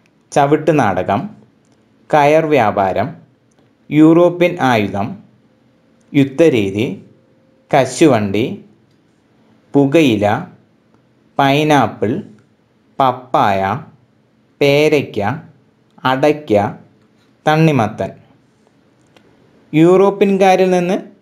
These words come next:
കേരളീയർ കടമെടുത്തിരിക്കുന്ന വാക്കുകളാണ് മേശ, കസേര, വരാന്ത, കുശിനി, വാതിൽ, കപ്പിത്താൻ, പറങ്കി,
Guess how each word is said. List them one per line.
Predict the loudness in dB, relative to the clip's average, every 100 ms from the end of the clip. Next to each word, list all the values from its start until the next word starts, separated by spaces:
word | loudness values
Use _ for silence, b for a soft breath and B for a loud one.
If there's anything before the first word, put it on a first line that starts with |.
| _
കേരളീയർ | 2 4 4 4 4 2
കടമെടുത്തിരിക്കുന്ന | 2 2 2 2 0 0 0 0 0
വാക്കുകളാണ് | 0 2 0 0 0 -2 -6 -8 -12 _ _ _ _ _ _ _ _ _ -4
മേശ, | 0 2 0 -2 -2 -2 -4 -8 -20 _ _ _ _ _ -4
കസേര, | -2 -2 -2 -2 0 -2 -4 -10 _ _ _ _ _ -6
വരാന്ത, | 0 0 2 2 0 0 -2 -2 -8 _ _ _ _ _ _ -2
കുശിനി, | 0 0 0 0 0 -4 -8 -16 _ _ _ _ _ _ -4
വാതിൽ, | -2 0 0 -2 -4 -4 -16 _ _ _ _ _ _ _
കപ്പിത്താൻ, | -4 -4 -2 -6 -4 -4 -2 -4 -8 -20 _ _ _ _ _ _ -2
പറങ്കി, | 0 0 0 -2 -2